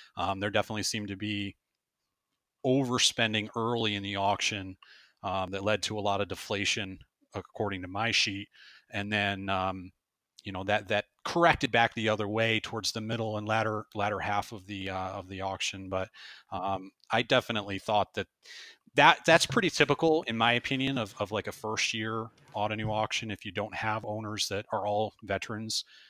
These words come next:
that you have a little bit of an inefficient market as far as pricing. Um, and, and sometimes it's, it's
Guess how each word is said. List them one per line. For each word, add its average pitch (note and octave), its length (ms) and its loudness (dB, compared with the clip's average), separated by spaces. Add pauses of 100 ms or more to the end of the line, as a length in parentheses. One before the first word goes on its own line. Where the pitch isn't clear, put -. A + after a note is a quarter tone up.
(140)
that G2+ 160 -2
you G#2+ 120 -4
have A2 220 2
a A2 60 -2
little G#2+ 260 -4
bit G#2+ 140 -2
of G2 140 -4
an G2 220 -8
inefficient A2+ 560 -2
market G#2+ 400 -6
as G#2 140 -4
far G#2 220 -6
as F2+ 80 -8
pricing. A2+ 560 -4 (420)
Um, F#2 480 -4 (920)
and, B2+ 240 2 (120)
and C3 180 4
sometimes C#3+ 560 6
it's, - 380 2
it's - 420 0